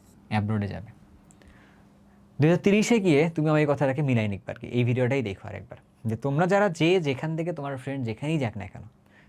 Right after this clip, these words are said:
সবাই এই তিনটার মধ্যে দিকেই কাজ করবে আর কি। তো তুমি নিজেকে আসলে এই কাজগুলোর মধ্যে, এই প্রফেশনগুলোর মধ্যে আসলে কোথায় দেখতে চাও? অ্যাব্রোডে যারা যায়, যারা অ্যাব্রোডে যায়, অ্যাব্রোডে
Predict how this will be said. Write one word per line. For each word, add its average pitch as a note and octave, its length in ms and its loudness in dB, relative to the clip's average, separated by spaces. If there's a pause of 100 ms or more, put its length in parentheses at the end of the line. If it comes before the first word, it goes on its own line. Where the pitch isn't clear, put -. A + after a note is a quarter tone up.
(160)
সবাই D3 240 4 (1160)
এই - 140 2
তিনটার B2+ 320 0
মধ্যে B2 280 0
দিকেই D3+ 220 0 (160)
কাজ A#2 100 -4 (100)
করবে - 240 -14
আর - 80 -20
কি। - 80 -20 (760)
তো G3 60 4 (140)
তুমি A3+ 220 4 (600)
নিজেকে E3+ 360 2
আসলে G3+ 260 0 (200)
এই F3+ 100 4 (140)
কাজগুলোর E3+ 480 0
মধ্যে, C#3 180 -2 (120)
এই D3 140 2
প্রফেশনগুলোর D3+ 720 -4
মধ্যে A#2 200 -4 (100)
আসলে F#2+ 200 -14 (120)
কোথায় C#3+ 320 -2
দেখতে G2 260 -6
চাও? - 120 -12 (640)
অ্যাব্রোডে F3 380 4 (100)
যারা F#3+ 240 4
যায়, B2 160 4 (720)
যারা C#3 180 0
অ্যাব্রোডে D#3 460 0
যায়, A#2 160 -2 (580)
অ্যাব্রোডে F3 380 2